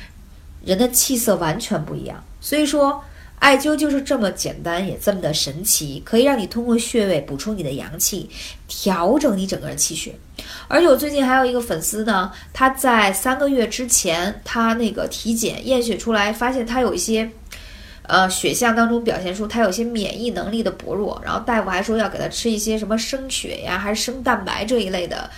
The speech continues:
药。结果呢，他因为需要进一步的检查，工作的繁忙就没有顾上进一步检查。那前一段时间呢，我跟他说你可以尝试一下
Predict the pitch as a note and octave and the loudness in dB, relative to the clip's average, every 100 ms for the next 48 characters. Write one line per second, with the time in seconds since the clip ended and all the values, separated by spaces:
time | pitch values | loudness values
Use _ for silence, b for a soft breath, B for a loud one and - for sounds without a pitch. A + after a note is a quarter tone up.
0 | B B - C4 - B B B - D#4 | B B 2 4 4 B B B 4 8
1 | E4 C#4+ C4+ C4+ - D#4+ D#4 D4+ D#4 D#4 | 8 6 4 2 4 4 4 2 2 2
2 | C#4+ C#4 D4+ C4+ A#3+ G3+ - - - F3+ | 2 2 -2 0 0 2 -2 -4 -6 -2
3 | E3 F#3 - - C4+ C#4 C4+ F#3+ F3+ F#3 | -2 -2 -8 -6 -4 2 4 4 2 0
4 | F#3+ G3+ A3+ G3 B3 A#3+ B3+ A#3 A3+ A3+ | 0 0 0 2 0 0 0 2 0 0
5 | A3+ A3 - - - D3 B B B B | 0 -2 -2 -6 -6 -6 B B B B
6 | C#4+ - A#3+ C4+ C#4+ B3+ - G#3 A3+ A3 | 0 6 6 8 4 4 0 2 2 4
7 | F#3 E3+ G3+ A3+ A3+ A#3 F#3 - G#3 G#3 | 2 -2 0 2 2 0 -4 -6 -4 -4
8 | - E3+ A3+ A3 G3 | -6 -4 -2 0 0